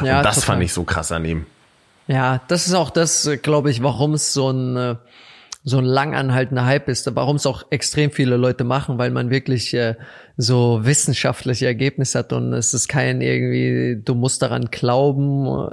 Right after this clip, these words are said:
Speaker 1: Ding, sondern es, es ist wirklich so, dass, äh, dass es gute Dinge für deinen Körper gibt.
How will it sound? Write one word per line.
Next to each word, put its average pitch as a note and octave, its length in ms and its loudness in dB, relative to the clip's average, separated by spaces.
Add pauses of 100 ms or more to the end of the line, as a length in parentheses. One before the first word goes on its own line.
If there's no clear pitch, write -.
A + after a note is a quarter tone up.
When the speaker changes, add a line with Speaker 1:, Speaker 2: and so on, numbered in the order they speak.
Speaker 1:
Ding, C#3+ 520 0
sondern B2 580 0 (300)
es, - 520 0
es - 200 -2
ist B2 340 -2
wirklich B2 380 0
so, B2 160 0
dass, A#2+ 320 -2
äh, A2+ 260 0 (380)
dass B2+ 160 0
es A#2+ 120 -2
gute C3 240 0
Dinge A#2+ 240 0
für - 120 -6
deinen A2 180 -2
Körper A2+ 260 -2
gibt. A2 320 -8